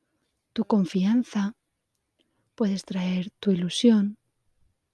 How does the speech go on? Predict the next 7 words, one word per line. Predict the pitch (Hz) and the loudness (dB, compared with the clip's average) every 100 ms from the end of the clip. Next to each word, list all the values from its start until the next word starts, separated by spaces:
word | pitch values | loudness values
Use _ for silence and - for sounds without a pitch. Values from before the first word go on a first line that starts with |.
| _ _ _ _ _ _ _ _ _ _ | _ _ _ _ _ _ _ _ _ _
puedes | 240 220 214 - | -2 0 0 -2
traer | 208 202 208 208 202 - _ _ _ _ _ _ _ _ - | -2 0 2 0 -2 -8 _ _ _ _ _ _ _ _ 2
tu | 220 | 2
fe | - 247 247 233 _ - | 4 4 4 2 _ -4
en | 208 202 | 0 2
la | |
magia. | 196 226 254 214 202 | 4 2 0 -8 -8